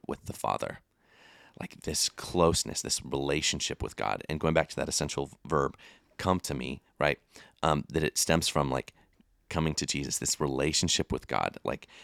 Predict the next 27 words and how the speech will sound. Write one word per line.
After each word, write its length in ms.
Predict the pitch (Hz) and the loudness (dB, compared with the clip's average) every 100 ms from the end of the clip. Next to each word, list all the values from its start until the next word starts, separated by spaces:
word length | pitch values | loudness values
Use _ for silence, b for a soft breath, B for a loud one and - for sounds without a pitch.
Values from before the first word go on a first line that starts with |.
| B | B
to 80 | 78 | -4
take 240 | - 87 | 0 0
his 160 | 90 78 | 0 0
yoke 320 | 80 80 - | 4 4 2
upon 460 | 78 - 69 71 - _ _ _ _ _ _ _ | -4 0 0 0 -4 _ _ _ _ _ _ _
us, 400 | 71 67 69 - - B B B | 0 0 -2 -6 -8 B B B
I, 80 | 80 | -2
I 140 | - | -2
think 200 | - 85 | -2 -2
is 120 | 80 | -2
a 60 | 80 | 0
reference 380 | 71 76 76 - | 2 0 -2 -4
to, 120 | 76 | -2
like, 300 | 64 60 - _ _ _ _ _ _ _ _ _ _ _ | -2 -4 -10 _ _ _ _ _ _ _ _ _ _ _
participate 760 | 85 - 85 - - 78 69 - - | -6 -4 -2 -2 -2 -2 -4 -6 -6
in 180 | 73 71 | -4 -2
life 600 | 71 73 76 - - - | 0 0 0 -4 -20 -12
with 180 | - - | -10 -8
God, 280 | - 65 55 | -4 -2 -2
and, 80 | 60 | -4
like, 180 | - - | -8 -4
everything 440 | - 76 73 - 71 | -2 0 -2 -4 -4
centers 360 | - 76 73 | 0 0 -2
back, 260 | - - - | -4 -10 -6
points 240 | 78 76 | -2 -2
back 340 | - 76 76 - | 4 6 6 2
to 140 | - | -6